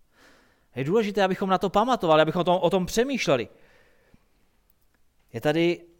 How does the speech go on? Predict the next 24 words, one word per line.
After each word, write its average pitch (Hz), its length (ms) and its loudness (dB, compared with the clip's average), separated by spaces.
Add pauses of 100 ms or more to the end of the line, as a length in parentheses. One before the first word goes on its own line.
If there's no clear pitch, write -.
syn, 190 460 -6
je 139 100 -2
tady 151 200 0
mladý 175 380 0
muž, 214 320 -2
mladík, 175 720 -4 (320)
který 185 240 -4
se 220 160 0
učí 214 440 -4
moudrosti 220 640 0
od 190 180 -4
svého 196 280 0
otce, 208 340 -4 (180)
který 185 260 -4
se 226 140 0
učí 233 260 -4
jako 190 320 2 (480)
Rechabeám, 160 880 4
syn 170 300 -6
Šalamounův, 170 920 0 (200)
od - 160 -8
svého 180 340 2
otce 185 400 -4 (340)
Šalamouna. 170 840 -8